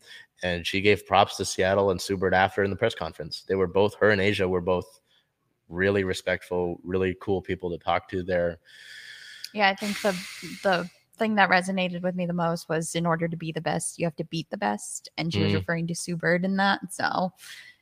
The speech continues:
Speaker 2: yeah.
Speaker 1: I mean, we did talk about that when we were heading into game three. I mean, well, game four, right? If you wanna beat the, you gotta be the best, you gotta beat the best, same thing. You couldn't do that. So
Speaker 2: That ends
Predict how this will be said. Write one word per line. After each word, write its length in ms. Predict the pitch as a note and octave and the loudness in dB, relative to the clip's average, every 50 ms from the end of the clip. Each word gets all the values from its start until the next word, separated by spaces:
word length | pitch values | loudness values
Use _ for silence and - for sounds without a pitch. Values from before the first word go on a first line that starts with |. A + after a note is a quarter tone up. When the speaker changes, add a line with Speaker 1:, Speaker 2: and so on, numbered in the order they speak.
| _ _ - | _ _ -2
Speaker 2:
yeah. 180 | D3+ - - - F#3+ - _ _ _ - | 2 2 2 2 0 -6 _ _ _ -4
Speaker 1:
I 80 | F#2+ F2+ | -2 0
mean, 180 | F#2 F2+ F2+ | 0 0 2
we 100 | F#2 F#2+ | 2 4
did 180 | F#2+ G#2 G#2 - | 4 4 4 4
talk 240 | A2 A2 A2+ A2+ A2+ | 6 4 4 4 4
about 240 | F#2+ G2 F#2+ F#2 | 4 4 2 4
that 240 | - F#2 F#2 F2 - - - - _ _ _ _ _ _ - | 4 4 4 4 2 -2 -10 -20 _ _ _ _ _ _ -6
when 240 | F#2 F#2 F#2 F#2 F#2 | -2 0 0 2 2
we 80 | F#2 | 2
were 80 | F2+ F2+ | 4 4
heading 180 | F#2 F2+ F2+ | 4 4 4
into 200 | F#2 F#2+ F#2 F2+ | 2 2 0 0
game 200 | F2 F#2 F2+ F2+ | 0 0 -2 0
three. 320 | F2 G#2 G#2+ G2+ F2+ F2 E2+ - - - | 2 4 6 6 4 4 -2 -6 -8 -4
I 60 | F#2 | -2
mean, 200 | F#2 F2+ F2 D#2 | -2 -2 -2 -2
well, 300 | F2 F#2 E2+ E2 D#2+ - _ _ - _ - | 0 0 0 0 -2 -6 _ _ -20 _ 0
game 180 | - G2+ F#2+ - | 0 0 2 4
four, 360 | - A#2 G#2+ F#2+ F2 F2 - - - | 6 8 8 8 8 4 -2 2 4
right? 180 | F#2+ G2 G#2 - - - | 4 4 4 2 -6 -14
If 100 | - - | -8 -6
you 80 | E2 | -2
wanna 220 | E2 E2 F2 F2 E2 | -2 0 0 -2 -2
beat 200 | E2 G2+ A2 - - | -2 -4 -4 0 0
the, 120 | F#2 F2+ - - | 0 0 0 -4
you 160 | F2+ F2+ F#2+ | -2 0 2
gotta 280 | F#2 F#2 G2 F#2+ F#2+ | 2 4 4 2 2
be 160 | F#2+ F#2 G#2 G#2 | 2 0 -2 -2
the 100 | G#2+ G2 | -2 0
best, 280 | G2 F#2+ F2+ - - D#2 | 0 -2 -2 -2 -6 -4
you 60 | E2+ | -4
gotta 120 | F2 F2 | -4 -2
beat 160 | F2 G2+ - | -4 -6 -6
the 60 | - F2 | -6 -4
best, 220 | F2 E2+ E2 - | -4 -4 -4 -4
same 140 | F2 F2 F#2+ | -6 -4 0
thing. 200 | G#2+ G#2+ G2 F#2+ F#2 _ - - - - - - - - _ _ _ _ _ | 0 0 0 -2 -4 _ -16 -20 -20 -20 -20 -20 -20 -20 _ _ _ _ _
You 80 | - | -6
couldn't 200 | - F#2+ F#2 F#2 G#2+ | -2 0 0 2 2
do 100 | C3 B2+ | 2 2
that. 220 | G2+ - - _ _ _ _ _ _ _ _ _ _ _ _ _ - | 2 0 -2 _ _ _ _ _ _ _ _ _ _ _ _ _ -12
So 340 | - - D#2 D#2 D2+ D#2 D#2+ - _ - _ _ _ _ _ _ _ _ - - - - _ - - - - _ - | -6 -4 -2 -2 -2 -4 -8 -12 _ -20 _ _ _ _ _ _ _ _ -6 -6 -6 -6 _ -20 -20 -20 -16 _ -2
Speaker 2:
That 180 | G#3+ G3+ G3+ - - | 0 0 0 2 2
ends 420 | G3 F#3+ F#3+ F#3+ F#3+ F#3 F3 - | 2 2 4 4 2 0 0 0